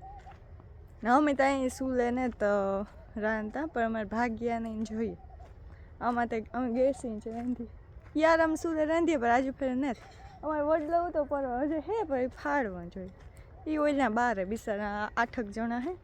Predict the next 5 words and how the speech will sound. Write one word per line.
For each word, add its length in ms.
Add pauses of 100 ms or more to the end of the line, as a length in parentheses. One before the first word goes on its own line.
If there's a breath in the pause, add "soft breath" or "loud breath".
(260)
તો 60
એને 200
કાંઈ 260
મળે. 280 (4000 loud breath)
ને 140